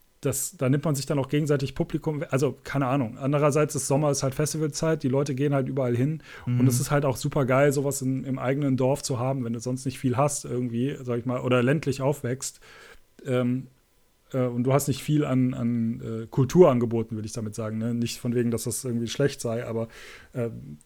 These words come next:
Speaker 1: du kannst halt nicht, wenn du wie in Köln, wenn du in Köln würdest, jeden Tag auf drei Konzerte gehen oder so, ne?
Speaker 2: Ja, stimmt.
Speaker 1: Und, und, ähm, für die Leute tut's mir dann halt wirklich leid. Aber ich bin sehr gespannt, irgendwie, was das bedeuten wird.
Speaker 2: Vor allem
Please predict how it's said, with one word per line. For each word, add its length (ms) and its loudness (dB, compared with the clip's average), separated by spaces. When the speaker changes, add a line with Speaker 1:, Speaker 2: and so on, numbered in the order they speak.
Speaker 1:
du 80 -10
kannst 200 2
halt 160 4
nicht, 180 0
wenn 100 4
du 180 2
wie 100 2
in 120 0
Köln, 520 4
wenn 100 0
du 60 -2
in 80 -4
Köln 200 2
würdest, 180 0
jeden 140 2
Tag 140 0
auf 260 -6
drei 240 -2
Konzerte 460 -4
gehen 240 -8
oder 220 -10
so, 220 -10
ne? 160 -8
Speaker 2:
Ja, 220 -4
stimmt. 260 -10
Speaker 1:
Und, 120 -6
und, 360 -4
ähm, 320 -4
für 160 -4
die 100 4
Leute 280 2
tut's 220 -4
mir 60 -4
dann 160 -4
halt 200 -6
wirklich 260 -10
leid. 300 -8
Aber 180 -4
ich 120 -2
bin 100 2
sehr 140 4
gespannt, 480 -2
irgendwie, 320 -12
was 140 -8
das 80 -14
bedeuten 420 -10
wird. 160 -14
Speaker 2:
Vor 120 -6
allem 80 -6